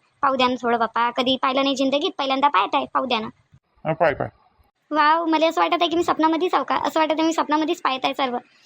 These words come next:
Speaker 1: मग मला असं स्वप्नासारखंच वाटत आहे खरोखर मध्ये. मी खरं सांगत आहे दीपकजी, मला असं वाटत आहे की मी स्वप्नातच आहो का.
Speaker 2: कविता, तू स्वप्नात नाही आहे, हकीकतमध्ये आहे. अं, चिमटा घेऊ का तुला?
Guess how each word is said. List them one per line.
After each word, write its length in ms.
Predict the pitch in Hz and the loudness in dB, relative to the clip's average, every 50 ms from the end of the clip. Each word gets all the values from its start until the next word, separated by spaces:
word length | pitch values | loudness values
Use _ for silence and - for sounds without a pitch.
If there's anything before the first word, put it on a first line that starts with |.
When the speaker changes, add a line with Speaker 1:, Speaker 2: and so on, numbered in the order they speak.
| - _ - | -20 _ -6
Speaker 1:
मग 220 | 311 311 311 320 320 | -4 -2 0 2 2
मला 160 | 320 311 320 | 2 2 2
असं 140 | 320 - 339 | 2 0 0
स्वप्नासारखंच 540 | 339 - - - 302 311 320 302 - 359 330 | -2 -2 -2 0 0 0 0 0 -2 0 0
वाटत 200 | 339 320 311 294 262 | 0 0 0 0 -2
आहे 100 | 277 277 | -2 -2
खरोखर 300 | - - 349 330 359 339 | 0 0 0 2 2 0
मध्ये. 240 | 339 349 320 320 311 - - - - - 320 - | 0 0 0 -2 -4 -6 -8 -16 -12 -10 -6 -4
मी 60 | 339 | 0
खरं 200 | - 370 339 381 | 0 2 2 2
सांगत 300 | 381 392 339 330 330 - | 2 2 2 2 2 2
आहे 140 | 359 - 453 | 2 2 2
दीपकजी, 440 | 339 349 - 349 302 - 392 466 508 - | 0 0 -2 -2 -2 0 -2 -2 -2 0
मला 180 | 381 339 330 339 | -2 0 0 0
असं 140 | 330 359 339 | 0 0 0
वाटत 120 | 311 339 302 | 0 0 0
आहे 60 | 370 | 0
की 60 | 330 | 0
मी 80 | 349 359 | 0 0
स्वप्नातच 460 | - - - 320 330 320 359 359 - | 0 0 0 0 0 0 0 0 0
आहो 100 | 339 262 | 0 -2
का. 100 | - 247 - _ _ _ _ _ _ _ _ - | -2 -8 -12 _ _ _ _ _ _ _ _ 0
Speaker 2:
कविता, 360 | 190 185 190 175 208 226 285 | 0 0 2 2 2 2 2
तू 100 | - 247 | 0 -2
स्वप्नात 300 | 202 208 175 - 190 196 190 | 0 0 0 2 2 0 2
नाही 160 | 202 202 196 | 2 2 2
आहे, 80 | 185 - - 131 | 2 0 0 -4
हकीकतमध्ये 560 | 160 147 185 180 190 180 185 185 160 175 156 | -4 -2 0 0 2 2 2 2 2 2 2
आहे. 380 | 135 - - - - _ - 170 | 2 0 -4 -18 -12 _ 2 2
अं, 80 | 180 185 | 2 2
चिमटा 280 | - 214 202 196 233 | 2 0 2 2 2
घेऊ 100 | 220 247 | 2 2
का 100 | 233 262 | 2 2
तुला? 180 | 254 269 254 | 2 2 2